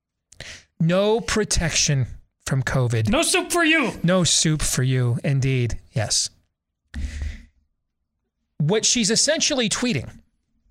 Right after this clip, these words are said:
Speaker 1: is, "I did everything that my cult told me to do. All of its false promises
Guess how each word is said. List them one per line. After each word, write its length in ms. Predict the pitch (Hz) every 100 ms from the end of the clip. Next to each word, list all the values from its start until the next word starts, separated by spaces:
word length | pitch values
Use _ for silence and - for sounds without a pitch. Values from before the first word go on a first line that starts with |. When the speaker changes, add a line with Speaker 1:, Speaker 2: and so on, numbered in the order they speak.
| - - - _ _ _ _ _ - - - _ _ _ _ _ -
Speaker 1:
is, 120 | 175
"I 100 | 190
did 200 | 180 190
everything 680 | 214 269 226 220 202 202 -
that 180 | 160 180
my 140 | 160
cult 300 | - 196 196
told 260 | - 180 160
me 100 | 175
to 140 | -
do. 260 | 196 240 - - - _ _ _ _ _ _ _ _ _ _ _ _ _ _ _ _ _ _ _ _ _ _ _ _ _ -
All 200 | 139 170
of 120 | 196
its 140 | 214
false 340 | - 196 196 -
promises 640 | - 139 135 - 123 -